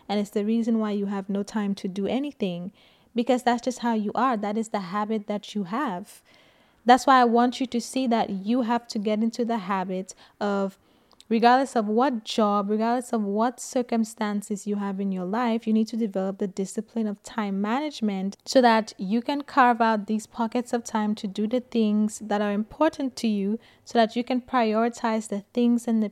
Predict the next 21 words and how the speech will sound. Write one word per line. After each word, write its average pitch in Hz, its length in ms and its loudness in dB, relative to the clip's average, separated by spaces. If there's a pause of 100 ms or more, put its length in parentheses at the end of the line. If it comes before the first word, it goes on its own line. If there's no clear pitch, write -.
people 240 720 -2 (360)
that 233 160 6
are 226 140 2
important 294 640 0
to - 120 -6
you. 214 420 0
And 240 140 4
then 247 100 4
it 247 120 4
doesn't 247 360 2
matter 240 380 2
how 220 160 0
much 226 240 -2
time 226 280 0
the 214 60 0
job 208 360 -4
takes - 320 -6
away 214 260 0
from 220 260 -2
you, 214 140 0
because 196 640 -4